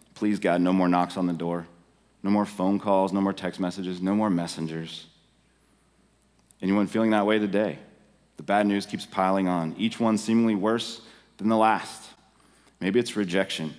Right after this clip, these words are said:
for you. You didn't get the job you thought you wanted. You nailed the interview. They were extremely positive with you. You said all the right things. They said all the right things. Then you get the phone call that says, "We're going with another candidate. We appreciate your time and your interest, and maybe we can connect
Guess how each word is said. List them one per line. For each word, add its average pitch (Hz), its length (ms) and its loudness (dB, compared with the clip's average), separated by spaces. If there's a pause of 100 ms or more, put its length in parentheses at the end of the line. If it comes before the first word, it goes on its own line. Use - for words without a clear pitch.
(140)
for 87 100 -8
you. 78 220 -6 (760)
You 110 80 0
didn't 131 180 8
get 131 120 4
the 123 80 2
job 110 280 6
you 101 80 0
thought 95 220 0
you 87 100 -2
wanted. 82 300 -2 (640)
You 110 100 4
nailed 135 240 6
the 123 120 6
interview. 127 360 6
They 113 120 6
were 110 100 4
extremely 135 380 2
positive 120 420 4
with 117 160 -2
you. 123 100 2
You 113 140 2
said 131 220 2
all 131 100 6
the 123 80 4
right 120 240 6
things. 127 260 4
They 104 140 4
said 123 200 0
all 120 100 6
the 117 80 4
right 117 180 4
things. 120 380 0 (400)
Then 127 100 2
you 135 80 6
get 143 100 6
the 135 80 2
phone 139 240 4
call 135 180 6
that 117 100 2
says, 117 480 0 (500)
"We're 107 100 -6
going 117 260 4
with 110 140 0
another 98 300 0
candidate. 73 480 -10 (500)
We - 80 -4
appreciate 156 380 2
your 135 120 2
time 139 260 4
and 131 60 6
your 123 100 4
interest, 131 340 0
and 98 260 0
maybe 156 200 2
we 143 120 2
can 117 180 -2
connect - 560 -4